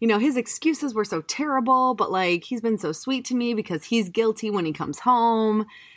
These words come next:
And it's, like, honeymoon every day. And I'm like, the mom, like, like,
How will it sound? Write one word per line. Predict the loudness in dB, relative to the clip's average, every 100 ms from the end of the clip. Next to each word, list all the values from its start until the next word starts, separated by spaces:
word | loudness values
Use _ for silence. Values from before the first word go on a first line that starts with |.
| _ -4
And | -2 -2
it's, | 0
like, | 0 0 -2 -6
honeymoon | 0 2 2 2
every | 2 0
day. | 2 0
And | 0
I'm | 0
like, | -2 -4 -10 _ _
the | -8 -4
mom, | -2 -2 -2 0 2 2 2
like, | 0 0 -2 -6 _ _ _ _ _ _ _ _ _ _ _ _ -2
like, | 0 0 -2